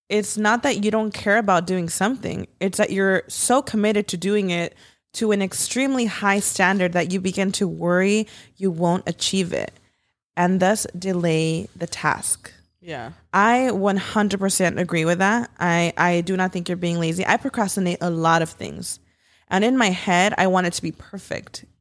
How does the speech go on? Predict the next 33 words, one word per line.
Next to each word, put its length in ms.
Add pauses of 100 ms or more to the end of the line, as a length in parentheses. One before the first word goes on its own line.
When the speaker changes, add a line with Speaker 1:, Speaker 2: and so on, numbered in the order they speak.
(580)
Speaker 1:
And 220
that's 240
why 160
I 120
procrastinate 640
it. 160 (100)
Speaker 2:
Yes. 540
Speaker 1:
And 160
to 100
some 160
people, 460
Speaker 2:
And 80
Speaker 1:
it 80
might 200
be 120
lazy. 300
For 200
me, 240
it's 160
perfection. 920 (120)
Speaker 2:
I 140
also 340
feel 160
like 140
Speaker 1:
Trying 120
to 60
Speaker 2:
I, 140
I 100 (160)
Speaker 1:
perfect 100
Speaker 2:
work 140
Speaker 1:
it. 80
Speaker 2:
my 120
best 440